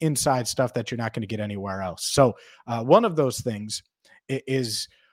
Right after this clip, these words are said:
uh, it hopefully will be player interviews. I'm, I'm hoping to s-, sneak in some, some player interviews here and there. You never know. You never know what I can pull off.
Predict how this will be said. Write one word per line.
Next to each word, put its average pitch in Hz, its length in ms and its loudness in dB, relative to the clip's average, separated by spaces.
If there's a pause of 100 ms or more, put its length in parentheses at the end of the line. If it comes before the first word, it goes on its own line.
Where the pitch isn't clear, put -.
(160)
uh, 113 320 -6
it 160 300 -6
hopefully 120 580 -2 (100)
will 147 80 0
be 139 160 2
player 156 500 2
interviews. 123 440 0
I'm, 131 200 -4
I'm 170 140 -4
hoping 185 260 -4
to 147 80 -4
s-, - 440 -10
sneak 170 260 -2
in 160 100 0
some, 151 300 -4
some 147 160 -4
player 151 320 4
interviews 131 400 0
here 131 220 2
and 120 120 0
there. 123 120 -2
You 135 100 -2
never 147 240 2
know. 135 140 0
You 110 100 -4
never 135 160 0
know 143 120 6
what 131 120 4
I 123 60 0
can 120 160 -8
pull 127 240 2
off. 101 260 -2